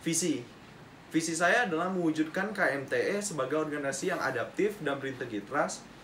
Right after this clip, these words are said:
guna terciptanya budaya prestasi. Misi yang saya canangkan untuk mendukung visi tadi, yang pertama adalah meningkatkan mutu kualitas diri untuk warga K M T E Universitas Telkom.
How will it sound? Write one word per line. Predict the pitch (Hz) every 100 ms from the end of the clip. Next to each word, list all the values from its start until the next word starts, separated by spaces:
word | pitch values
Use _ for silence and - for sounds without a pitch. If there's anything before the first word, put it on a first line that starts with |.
| - - -
guna | 127 156 170 196
terciptanya | 185 - 160 - 147 185
budaya | 143 131 139
prestasi. | 139 127 117 123 113 - - - - - - - - - - - - -
Misi | 180 - 240 269 240
yang | 220
saya | 208 160 156 156 151 151 151 160 - - -
canangkan | 165 143 135 139 185
untuk | 180 - 160
mendukung | 165 147 143 208
visi | 196 156 147
tadi, | 120 110 143 196 - -
yang | 120 123
pertama | 113 135 165 180 147
adalah | 120 151 196 -
meningkatkan | 143 143 147 147 202
mutu | 196 180 -
kualitas | - 190 165 156 147
diri | 123 117 147 208 214 - - - - -
untuk | 156 151 214 214 143
warga | 135 135 139 170
K | 151
M | 131 127
T | 139
E | 180 190 120 117 -
Universitas | 139 139 135 135 156 -
Telkom. | 110 131 113